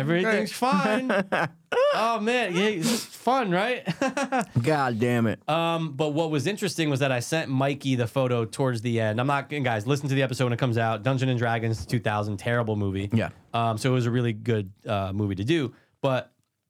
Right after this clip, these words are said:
Speaker 2: they don't know anything about Dungeons and Dragons, just like I don't, just like you don't. I don't know shit about the fucking
Speaker 1: Nope.
Speaker 2: board game.
Speaker 1: I
Speaker 2: They
Speaker 1: just
Speaker 2: didn't
Speaker 1: know it from Stranger Things.
Speaker 2: They, exactly,
Speaker 1: That's it.
Speaker 2: Mikey, exactly. So they literally, in the beginning of the show, were like, "Hey,"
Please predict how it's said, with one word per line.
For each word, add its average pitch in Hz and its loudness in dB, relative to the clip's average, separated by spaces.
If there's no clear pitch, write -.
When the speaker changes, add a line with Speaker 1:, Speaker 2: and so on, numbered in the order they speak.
Speaker 2:
they 143 0
don't 190 -2
know 156 0
anything 143 -2
about 127 0
Dungeons 117 -2
and 139 0
Dragons, 170 -2
just 110 -2
like 123 0
I 165 0
don't, 147 0
just 127 -2
like 127 -2
you 123 0
don't. 107 -2
I 127 2
don't 170 2
know 135 0
shit - -2
about 147 0
the 135 -4
fucking 131 0
Speaker 1:
Nope. 135 2
Speaker 2:
board 131 0
game. 127 2
Speaker 1:
I 147 2
Speaker 2:
They 170 2
Speaker 1:
just 151 2
Speaker 2:
didn't 180 4
Speaker 1:
know 170 4
it - -6
from 160 4
Stranger 196 2
Things. 104 -2
Speaker 2:
They, 147 -2
exactly, 95 -4
Speaker 1:
That's 90 -4
it. 120 0
Speaker 2:
Mikey, 92 -6
exactly. 95 -6
So 139 -2
they 131 2
literally, 131 2
in 135 -2
the 135 2
beginning 127 0
of 113 0
the 107 -2
show, 123 0
were 113 0
like, 104 -2
"Hey," 233 0